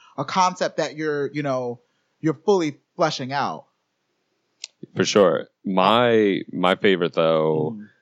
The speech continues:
Speaker 2: like, just for sheer wow factor, was Detox.
Speaker 1: Detox killed it.
Speaker 2: That bitch was, like, Italian Vogue. I forget, I think it was Katya or Alaska. Somebody in the confessional had made it, had compared it to that.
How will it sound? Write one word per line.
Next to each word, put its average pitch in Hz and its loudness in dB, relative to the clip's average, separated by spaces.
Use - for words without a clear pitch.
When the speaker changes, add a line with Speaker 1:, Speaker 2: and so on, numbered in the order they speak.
Speaker 2:
like, 90 0
just 92 -2
for 95 0
sheer 87 2
wow 76 0
factor, 156 0
was 90 -2
Detox. - -8
Speaker 1:
Detox 185 -4
killed 208 -4
it. 104 -8
Speaker 2:
That 107 4
bitch 95 0
was, 87 -2
like, 82 -2
Italian 95 -2
Vogue. 82 2
I 90 0
forget, 95 0
I 92 -2
think 98 0
it 98 0
was 87 -4
Katya 98 0
or 85 0
Alaska. 92 -2
Somebody 131 2
in 98 -2
the 92 -4
confessional 95 -4
had 92 -6
made 90 0
it, 90 -8
had 104 -4
compared 101 0
it 87 -6
to 92 -4
that. 85 -2